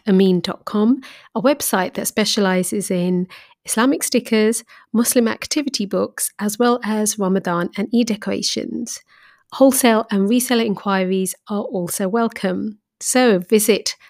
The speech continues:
farhat amin dot com today.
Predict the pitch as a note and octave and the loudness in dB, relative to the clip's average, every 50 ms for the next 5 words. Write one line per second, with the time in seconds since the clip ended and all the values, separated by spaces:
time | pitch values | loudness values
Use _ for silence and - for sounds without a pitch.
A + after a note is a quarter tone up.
0 | _ _ _ - A#3 A3 A3 G#3+ A#3+ B3+ B3+ - - - G#3 G#3 G3+ G3 G3 F#3+ | _ _ _ 0 0 2 2 0 0 -2 -4 -2 -2 0 4 4 6 6 6 4
1 | F#3 F#3 - _ - G#3 - - - - - F#3 F3+ F3+ F3 F3+ F#3+ - _ _ | 2 0 -2 _ -6 -6 -6 -6 -8 -6 -4 -2 0 0 -2 -2 -4 -8 _ _
2 | _ - - C4 C4 C4+ C4 A#3 F#3+ F#3 G#3 - | _ -6 -2 0 2 2 2 2 0 -2 -6 -8